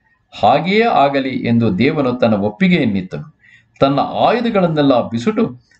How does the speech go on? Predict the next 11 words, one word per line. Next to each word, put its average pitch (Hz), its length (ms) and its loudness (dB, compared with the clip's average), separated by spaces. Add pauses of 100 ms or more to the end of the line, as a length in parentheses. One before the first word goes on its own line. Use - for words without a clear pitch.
(100)
ಅವರೊಡನೆ 156 520 2
ತನ್ನ 117 240 2
ನಾಲ್ಕೂ 151 720 0
ಭುಜಗಳಿಂದ 156 560 2
ಹೋರಾಡತೊಡಗಿದನು. 113 1200 0 (540)
ದೈತ್ಯರು 185 480 0
ತಮ್ಮ 147 280 2
ತಲೆಗಳಿಂದ 180 640 0 (220)
ಶತ್ರುವಿನ 196 440 0
ತಲೆಗೆ 127 340 0
ಹೊಡೆದರು. 107 500 -4